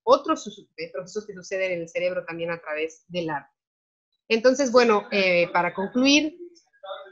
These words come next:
yo siempre sé que la neuroestética es un área muy controvertida, hay muchas discusiones al respecto, tanto filosóficas como metodológicas, pero, eh, es importante saber que el vínculo entre el arte y la neurociencia, que es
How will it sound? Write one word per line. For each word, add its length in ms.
yo 120
siempre 640
sé 180
que 100
la 160
neuroestética 540
es 100
un 100
área 160
muy 140
controvertida, 1000
hay 140
muchas 340
discusiones 600
al 100
respecto, 720
tanto 340
filosóficas 720
como 200
metodológicas, 920
pero, 440
eh, 500
es 240
importante 800
saber 420
que 300
el 400
vínculo 420
entre 240
el 80
arte 280
y 40
la 80
neurociencia, 600
que 80
es 120